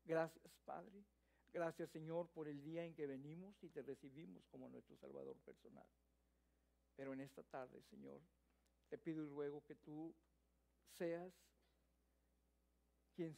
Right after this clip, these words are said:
supla, Señor, cada necesidad de mis hermanos. Aquí estamos un grupo de tus hijos,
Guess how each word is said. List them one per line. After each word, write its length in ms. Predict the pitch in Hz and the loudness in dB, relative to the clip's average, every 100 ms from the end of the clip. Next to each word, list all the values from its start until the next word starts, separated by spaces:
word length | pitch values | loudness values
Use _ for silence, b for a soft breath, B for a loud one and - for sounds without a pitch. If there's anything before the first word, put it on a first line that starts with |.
| - | -2
supla, 420 | 196 180 185 185 - | -2 -2 -6 -6 -8
Señor, 320 | 180 175 185 - _ _ _ _ _ | -12 -12 -14 -20 _ _ _ _ _
cada 240 | 170 165 175 | 4 4 2
necesidad 600 | 175 185 175 175 160 147 | -2 -4 -6 -6 -6 -6
de 100 | 147 | -8
mis 200 | 143 - | -10 -12
hermanos. 340 | 143 143 - - - - _ _ _ _ b b b - | -10 -10 -12 -20 -20 -20 _ _ _ _ b b b -2
Aquí 180 | 156 165 | 2 2
estamos 400 | 156 160 160 185 | 2 0 0 -4
un 100 | 180 | -2
grupo 320 | 170 175 190 | 0 0 -4
de 120 | 175 | -4
tus 240 | - 170 | -8 -12
hijos, 260 | 143 - - | -12 -12 -20